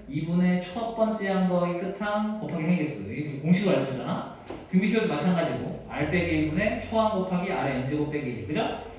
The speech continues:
근데 얘는 공식을 못 알려줘. 왜?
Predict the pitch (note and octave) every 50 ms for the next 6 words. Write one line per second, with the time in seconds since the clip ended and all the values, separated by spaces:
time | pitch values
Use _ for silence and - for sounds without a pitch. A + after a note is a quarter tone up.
0 | - - - - F3 F3 G3 G#3+ F#3 - - - - - - - E3+ E3 D3 E3
1 | F3 F#3+ F#3+ - G3+ F#3 F3+ D#3+ D3 D3 D3+ D#3 D3+ C3+ B2 A2+ A2+ C3+ C#3 A#2
2 | - F#2+ - - - - -